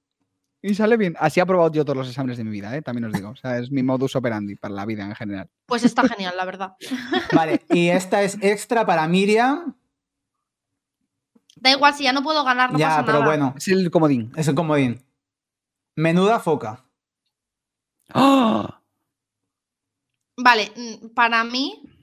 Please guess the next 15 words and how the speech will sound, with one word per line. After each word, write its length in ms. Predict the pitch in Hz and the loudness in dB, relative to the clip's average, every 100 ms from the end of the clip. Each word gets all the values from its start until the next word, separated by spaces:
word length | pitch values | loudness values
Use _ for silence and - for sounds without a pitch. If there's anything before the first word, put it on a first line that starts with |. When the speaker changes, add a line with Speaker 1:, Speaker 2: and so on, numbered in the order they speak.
| _ - | _ -8
Speaker 2:
no 220 | 254 254 | -4 -2
es 100 | 247 | -2
vegana 560 | 247 247 269 285 311 427 _ _ _ _ _ _ | -2 0 0 0 -2 -4 _ _ _ _ _ _
porque 540 | - 254 247 254 233 226 | -6 -6 -4 -6 -4 -4
me 120 | 240 226 | -8 -6
parece 420 | 226 233 269 247 | -6 -6 -8 -8
una 140 | 247 | -8
frase 260 | 247 254 247 | -8 -8 -8
despectiva 1000 | 208 220 214 226 208 - 277 269 208 190 | -6 -8 -6 -10 -10 -12 -10 -4 -4 0
hacia 480 | 233 254 254 214 185 | 0 0 -2 -6 -6
el 140 | 202 208 | -6 -8
animal 480 | 196 208 226 226 - | -8 -4 -2 -2 -6
foca 600 | - - 240 247 254 - _ _ _ _ _ - | -14 -12 -10 -4 -4 -6 _ _ _ _ _ -8
y 160 | 262 | 0
además 640 | 247 240 254 285 403 - | 0 0 0 0 0 -4